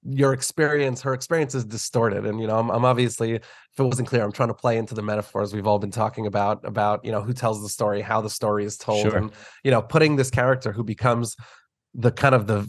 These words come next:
Speaker 1: the visual to the director, right, to the Egyptian director as, like, the face of, of what this entire battle represented.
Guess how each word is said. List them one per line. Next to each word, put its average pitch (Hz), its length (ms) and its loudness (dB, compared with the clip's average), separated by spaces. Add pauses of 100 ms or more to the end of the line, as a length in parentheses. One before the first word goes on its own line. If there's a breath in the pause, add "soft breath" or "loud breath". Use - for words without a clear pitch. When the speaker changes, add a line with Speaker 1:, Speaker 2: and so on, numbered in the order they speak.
(120)
Speaker 1:
the - 400 -2
visual 123 920 2
to 101 200 2
the 104 100 -2
director, 101 380 -2
right, 101 160 0
to - 80 -10
the 104 80 -4
Egyptian 101 340 -8
director 101 360 0
as, 98 120 0
like, 101 140 -4
the 107 80 -6
face - 420 2
of, 107 240 2 (140)
of 107 160 -2
what 104 240 -2
this - 160 -4
entire 101 460 2
battle 104 280 0
represented. 107 640 -2